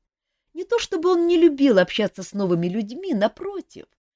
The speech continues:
Дама на коньках рассказала много интересного. Но просто в данный момент ему было как-то не до того.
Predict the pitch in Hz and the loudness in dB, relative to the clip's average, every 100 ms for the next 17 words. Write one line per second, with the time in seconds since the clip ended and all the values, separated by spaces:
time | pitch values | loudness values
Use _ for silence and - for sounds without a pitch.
0 | _ 139 139 262 285 269 254 240 302 320 | _ -4 2 4 4 2 2 -2 0 -2
1 | 269 240 240 214 294 294 247 277 247 269 | -4 -6 -4 2 4 4 4 2 2 0
2 | 269 339 330 190 - 113 90 - _ _ | -2 -2 -2 -4 -8 -16 -16 -16 _ _
3 | _ _ _ 196 226 - 277 - - 233 | _ _ _ -10 -10 -4 -4 -6 -6 -4
4 | 233 _ 196 175 285 349 302 196 160 160 | -4 _ -20 -10 -4 -4 -4 -8 -8 -8
5 | 151 131 127 - 180 233 302 277 240 220 | -8 -8 -10 -14 -8 -4 -4 -4 -6 -8
6 | 214 _ 185 180 151 - 123 104 | -14 _ -14 -12 -12 -14 -16 -18